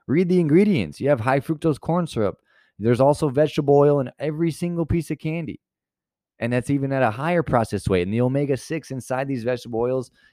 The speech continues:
is burning your insides and killing you from the inside out. It is the number one reason for inflammation, or one of the reasons for inflammation. No,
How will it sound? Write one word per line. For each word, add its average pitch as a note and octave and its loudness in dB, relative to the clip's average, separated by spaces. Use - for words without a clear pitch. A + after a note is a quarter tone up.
is A#2 -4
burning F3 0
your G2+ -4
insides F#2+ -6
and - -16
killing A#3 2
you E2+ -6
from F#2 -6
the F2 -6
inside E2 -10
out. D2+ -12
It C#3 4
is A#2 2
the G#2 4
number D3 6
one D3 8
reason C#3+ 8
for C3+ 2
inflammation, C3 0
or E2+ -4
one C#3+ 4
of D#3 2
the C3 6
reasons C3+ 0
for C3+ -6
inflammation. B2+ -10
No, G2 -10